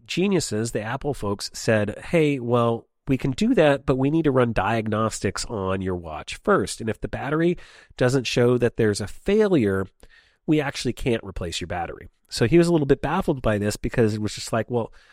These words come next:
you know, uh, it doesn't matter what the battery is. I just wanna pay for a battery replacement. Can't I just pay for a battery replacement?" And he was essentially told no.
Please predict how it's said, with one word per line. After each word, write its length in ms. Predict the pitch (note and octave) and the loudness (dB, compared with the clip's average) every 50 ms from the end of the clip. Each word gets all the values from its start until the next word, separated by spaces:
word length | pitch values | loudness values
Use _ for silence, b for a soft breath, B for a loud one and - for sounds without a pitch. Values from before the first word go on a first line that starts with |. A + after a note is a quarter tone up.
| b b b b b _ | b b b b b _
you 80 | - - | -6 -4
know, 160 | G2+ F#2 F2+ - - _ _ _ _ | -4 -4 -6 -10 -20 _ _ _ _
uh, 120 | - - - - | -16 -14 -10 -8
it 80 | C3 | -2
doesn't 240 | A#2+ D3+ C#3+ C#3+ B2+ | 0 0 0 0 0
matter 200 | A#2+ B2+ C3 C3 | 0 0 0 0
what 140 | A2+ G#2+ G#2 | 0 -2 -4
the 80 | - - | -2 -2
battery 400 | - D#3+ G#3 A3+ G3 D3 C3 B2 | 0 0 2 2 2 2 4 4
is. 240 | B2+ B2+ B2 A#2 - - | 4 2 0 -2 -2 0
I 100 | B2+ D#3 | 2 2
just 160 | D3+ C3+ - | 2 2 2
wanna 140 | C#3+ C3 A#2 | 2 0 2
pay 240 | - - B2+ A2+ | 0 -2 -2 -2
for 160 | A#2 - C3 A#2+ | -2 -2 -4 -4
a 40 | |
battery 400 | G2+ A#2+ D3+ F#3 G3 E3+ B2+ G#2+ | -2 -2 0 2 2 4 4 2
replacement. 540 | G2+ F#2+ F2 - G#2+ F#2 E2+ - - E2+ - | 0 -2 -6 -8 -8 -8 -8 -10 -12 -14 -16
Can't 300 | - - - B2 A2+ - | -8 -4 -2 -2 -2 -2
I 100 | A2 A2+ | -6 -6
just 180 | G#2 G#2 F#2+ - | -4 -4 -6 -4
pay 200 | - - G2+ F#2 | -4 -4 -4 -4
for 100 | A#2 A2+ | -4 -4
a 60 | A2+ | -2
battery 320 | A2+ A#2 D3+ F#3 F3 C3 | -2 -2 0 0 0 0
replacement?" 440 | G2 E2+ - - F2 D#2+ - F#2+ F2 - | 0 -2 -4 -8 -8 -8 -10 -12 -6 0
And 100 | A2+ C3+ | 2 4
he 80 | C#3+ | 4
was 160 | D3+ D#3+ C#3+ | 4 4 2
essentially 480 | - - - D3+ F3 - - - F3 D3 | 0 -2 -2 -2 -2 -4 -4 -4 -4 -4
told 480 | - - - G2 F#2 F#2 F2+ F2+ G2 b b b b b b b b b b b b b b _ - | -4 -6 -6 -4 -4 -2 -4 -4 -6 b b b b b b b b b b b b b b _ -10
no. 520 | A#2 A2+ D#3 A3+ B3 E3 F#2 C#2+ - - | -6 -4 -2 2 2 2 0 -2 -6 -14